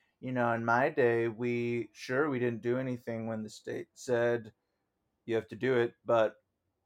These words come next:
we still thought about doing it, and you're not even thinking about doing something, daughter." And that's kinda nice.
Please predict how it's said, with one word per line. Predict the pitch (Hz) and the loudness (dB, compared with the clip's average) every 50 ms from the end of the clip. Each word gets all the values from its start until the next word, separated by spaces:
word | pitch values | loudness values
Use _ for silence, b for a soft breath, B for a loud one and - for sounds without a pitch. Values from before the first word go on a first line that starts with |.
| _ _ _ _ _ _ - _ _ _ _ _ | _ _ _ _ _ _ -20 _ _ _ _ _
we | - 120 | -10 -10
still | 117 - - 113 | -6 -2 -2 -2
thought | 107 - 117 117 120 | 0 2 2 2 4
about | 131 135 123 113 110 | 4 4 4 2 2
doing | - 113 110 113 117 123 | -2 -4 -4 -4 -4 -4
it, | 131 123 | -6 -6
and | - 120 | -6 -6
you're | 117 120 | -6 -4
not | 127 131 127 127 | -4 -4 -4 -4
even | 127 127 131 | -4 -6 -6
thinking | - - 131 143 - 196 196 | -6 -8 -8 -8 -8 -10 -10
about | 165 127 107 98 98 95 | -8 -6 -6 -6 -6 -6
doing | - 107 101 107 | -8 -10 -10 -10
something, | 110 - 104 101 107 - - 98 107 123 _ _ _ _ _ _ _ _ _ _ _ _ _ - | -12 -12 -12 -12 -12 -14 -16 -16 -16 -18 _ _ _ _ _ _ _ _ _ _ _ _ _ -10
daughter." | - 98 107 104 110 120 139 170 _ _ _ _ _ _ _ _ _ _ _ _ _ _ _ _ _ _ _ _ _ _ _ _ _ _ _ _ _ _ _ _ _ _ _ _ _ _ _ _ _ _ _ _ _ _ _ _ _ - | -8 -6 -6 -6 -6 -8 -10 -12 _ _ _ _ _ _ _ _ _ _ _ _ _ _ _ _ _ _ _ _ _ _ _ _ _ _ _ _ _ _ _ _ _ _ _ _ _ _ _ _ _ _ _ _ _ _ _ _ _ -14
And | 180 185 | -10 -10
that's | 196 196 185 | -10 -10 -10
kinda | - - 120 98 95 | -8 -8 -8 -8 -8
nice. | 92 82 85 131 - | -12 -14 -14 -16 -20